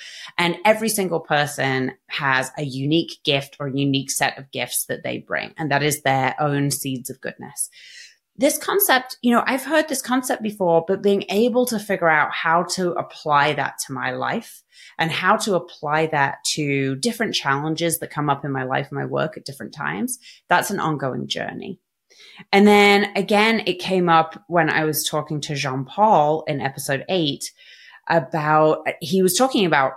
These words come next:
there is no one tool for spirituality, that figuring out what spirituality looks like in your life and how it is going to drive your work and make you more effective and improve your quality of everyday living,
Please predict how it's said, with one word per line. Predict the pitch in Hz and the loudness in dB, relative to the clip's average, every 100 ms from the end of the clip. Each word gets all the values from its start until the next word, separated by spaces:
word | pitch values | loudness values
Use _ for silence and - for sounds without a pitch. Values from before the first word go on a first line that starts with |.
| - | -4
there | 175 165 | 0 2
is | 165 | 4
no | 175 190 208 | 4 4 4
one | 180 175 180 175 | 2 2 2 2
tool | - 170 170 151 | 0 0 2 0
for | - | -4
spirituality, | - 151 139 - 135 113 107 - - _ _ _ - | -2 0 0 0 -4 -6 -8 -12 -14 _ _ _ -2
that | 147 - | -2 0
figuring | 214 208 220 214 190 | 2 4 4 4 4
out | 180 - | 4 2
what | 139 | 0
spirituality | - - 165 170 - 165 156 160 156 147 | 0 4 6 6 2 -2 0 0 -2 -4
looks | 143 - - | -4 -4 -2
like | 151 - | -2 -2
in | 147 143 | -4 -2
your | 131 147 151 156 | -2 -2 2 2
life | 143 131 180 254 - - - - - | 0 -2 -4 -6 -10 -20 -20 -18 -6
and | 151 | -4
how | 147 156 156 | 2 2 4
it | - 147 | 2 -4
is | 147 | -4
going | 151 139 143 139 | -4 -2 -2 -4
to | 135 | -10
drive | - 127 127 127 127 | -8 -2 2 2 0
your | 127 151 175 | -4 -2 -2
work | 185 202 214 208 180 | -2 2 2 2 -2
and | 143 | -2
make | 135 131 - | -2 -4 -6
you | 180 | -4
more | 196 196 | -2 -2
effective | 190 196 190 - 185 180 | -2 -4 -6 -6 -6 -6
and | 151 | -8
improve | 131 - 143 139 135 | -8 -4 -4 -4 -6
your | 131 139 165 | -6 -4 -6
quality | - 139 143 165 170 196 196 - | -6 -6 -2 -2 -4 -4 -6 -6
of | 156 | -6
everyday | 143 143 151 135 | -6 -6 -6 -6
living, | 131 131 180 196 247 | -4 -6 -6 -4 -6